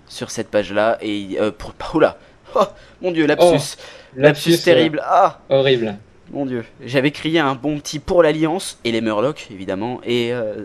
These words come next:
Speaker 1: Lord Lige répond pour la Horde, les trolls tous vous boufferont. Ouais, bon,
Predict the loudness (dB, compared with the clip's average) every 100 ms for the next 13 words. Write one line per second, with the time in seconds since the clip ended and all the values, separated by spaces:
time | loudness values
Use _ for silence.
0 | -2 4 4 4 -14 -12 -12 -10 -10 -8
1 | -8 -4 2 6 6 6 4 2 -4 -4
2 | -4 -4 -2 -2 -2 -10 -10 -10 -12 -12
3 | -12 -12 -12 -14 -20 -20 -20 -20 -20 -20
4 | -20 -20 _ -10 -2 -2 -2 -14 -20 -20
5 | _ -20 -20 -10 -6 -6